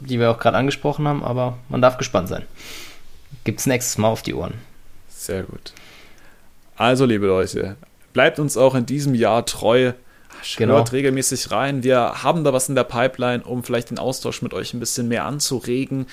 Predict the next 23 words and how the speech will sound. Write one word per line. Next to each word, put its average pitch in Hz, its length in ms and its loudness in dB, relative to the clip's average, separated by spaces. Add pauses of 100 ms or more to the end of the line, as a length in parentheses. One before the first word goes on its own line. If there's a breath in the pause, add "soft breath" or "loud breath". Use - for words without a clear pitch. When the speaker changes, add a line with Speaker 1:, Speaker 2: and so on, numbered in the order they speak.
(380 loud breath)
Speaker 2:
Stichwort 120 480 0
Social 120 320 -2
Media, 117 340 0
Instagram, 123 680 0 (540 loud breath)
so 120 440 2
dass 117 400 2
man 117 280 0 (160)
A, 123 380 6
äh, 117 280 4
aktuell 139 440 0
bleiben 131 360 4
kann, 127 360 -4 (200)
wir 120 180 2
euch 120 120 2
da 117 120 0
ein 117 80 -2
bisschen 117 400 -4 (100)
noch 131 220 0
mehr 117 440 2
Content 131 420 0
liefern 120 300 -2
können 117 380 -2
und 131 400 -4